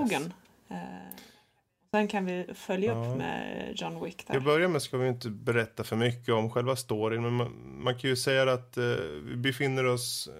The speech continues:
Speaker 2: en bit in i framtiden, eh, tjugo tjugonio för att vara exakt. Ehm, det är inte många mutanter kvar,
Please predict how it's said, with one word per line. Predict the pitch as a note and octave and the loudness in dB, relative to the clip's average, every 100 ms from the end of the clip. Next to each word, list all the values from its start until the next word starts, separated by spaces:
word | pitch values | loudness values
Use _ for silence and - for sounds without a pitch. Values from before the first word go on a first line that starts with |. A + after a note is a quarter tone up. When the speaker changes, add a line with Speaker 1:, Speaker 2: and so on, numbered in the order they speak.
| D2+ | -6
Speaker 2:
en | B2+ | -4
bit | A#2+ B2+ B2 | 0 0 0
in | B2 A#2 | -6 -6
i | |
framtiden, | A2+ A2+ A2 - A2 A2+ A#2 | -4 -6 -4 -4 -2 -2 -2
eh, | A#2+ A#2+ A2+ A2 A2 A2 G#2+ G#2+ G#2 G#2+ G#2+ - A#2+ | -4 -6 -6 -4 -2 -4 -6 -8 -8 -10 -14 -14 -14
tjugo | - B2 G#2+ A2 | -6 -4 -2 -4
tjugonio | - A#2 A#2+ A#2 A2 | -4 0 2 2 0
för | B2 | -2
att | B2 | -2
vara | G#2 | -2
exakt. | - G#2+ A2+ - - _ _ _ _ _ _ - | -2 -4 -6 -10 -20 _ _ _ _ _ _ -8
Ehm, | G#2+ G#2+ A2 G#2+ G#2+ G#2 | -4 -2 0 0 -2 0
det | |
är | B2+ | 0
inte | E3+ E3 | 0 -2
många | D#3 C#3+ | -2 -2
mutanter | D3 C#3+ C#3+ B2+ C3 | -4 0 -2 0 -4
kvar, | B2 G#3 F3+ D#2+ - | -2 0 0 0 -2